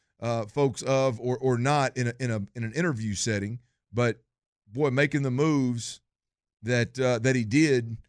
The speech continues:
over the last six months put the, put the organization in a position to, to potentially get to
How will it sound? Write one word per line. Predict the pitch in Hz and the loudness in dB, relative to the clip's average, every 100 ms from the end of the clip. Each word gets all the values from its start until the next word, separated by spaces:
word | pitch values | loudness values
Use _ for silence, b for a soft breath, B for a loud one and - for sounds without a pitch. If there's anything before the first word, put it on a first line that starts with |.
| _ | _
over | 120 131 | -4 -2
the | |
last | 131 135 131 - | 0 2 0 0
six | 147 - | -4 -2
months | 135 147 160 - - _ _ _ _ _ _ _ _ _ - | 0 0 -2 -8 -14 _ _ _ _ _ _ _ _ _ -2
put | 143 | -2
the, | 135 123 | 0 -4
put | 92 151 | 0 -2
the | 143 | 2
organization | 135 131 120 131 120 120 | 2 2 0 0 -2 -2
in | 113 | -4
a | |
position | 101 110 127 113 113 | -4 -4 -2 -2 -4
to, | 107 98 92 _ _ _ _ - | -4 -4 -8 _ _ _ _ -10
to | 123 | -10
potentially | 101 135 131 113 110 | -2 0 0 0 -2
get | 110 - | 0 -2
to | 104 | -4